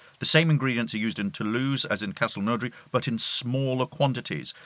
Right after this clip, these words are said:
the difference being made up with fresh lard, Toulouse sausage,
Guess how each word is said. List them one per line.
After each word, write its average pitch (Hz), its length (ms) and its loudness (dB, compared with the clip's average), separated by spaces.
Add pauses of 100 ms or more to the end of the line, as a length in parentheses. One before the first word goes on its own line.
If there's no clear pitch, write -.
(120)
the 107 60 -6
difference 113 380 -4
being 98 360 0
made 101 220 2
up - 120 0
with 92 140 -12
fresh - 500 -2
lard, 107 600 -2
Toulouse 120 420 2
sausage, 107 540 -2